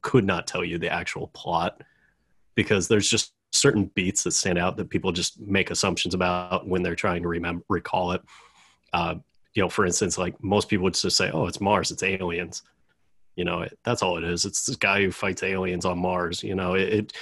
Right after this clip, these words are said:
it just all kind of blends in because there's just so many different working parts going on that, you know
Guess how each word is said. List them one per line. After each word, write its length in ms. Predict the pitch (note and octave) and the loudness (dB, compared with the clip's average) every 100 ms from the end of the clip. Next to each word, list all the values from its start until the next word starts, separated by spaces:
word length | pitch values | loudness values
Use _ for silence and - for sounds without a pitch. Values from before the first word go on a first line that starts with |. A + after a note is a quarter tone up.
| - - - | -14 -8 0
it 80 | |
just 180 | A#2 C#3 | 4 6
all 160 | C#3 B2+ | 6 6
kind 200 | C#3 B2 | 6 6
of 100 | F2 | 4
blends 400 | G2 G#2 G#2 F#2 - | 4 6 6 4 4
in 400 | G#2 G2+ F#2 - - | 4 4 2 -2 -6
because 580 | F#2+ - - G#2+ E2+ - | -4 -2 4 4 4 2
there's 180 | F#2 | 0
just 240 | G#2+ - - | 2 2 4
so 120 | G#2+ | 4
many 200 | G#2+ G2+ | 4 2
different 320 | F#2+ F#2+ F#2 | 0 0 -2
working 360 | F#2 - F2 E2 _ - | 0 -2 -4 -6 _ -16
parts 440 | - A2 F#2 - | -2 2 2 0
going 320 | - F2 F2 | -2 0 -2
on 440 | E2+ F#2+ F2 - - _ _ _ _ _ _ - - - | -2 -2 -2 -6 -12 _ _ _ _ _ _ -20 -14 -2
that, 340 | F#2+ F2 F#2 _ - | 0 2 0 _ -4
you 140 | F#2+ | 0
know 280 | F#2 F2 F2 | 2 2 0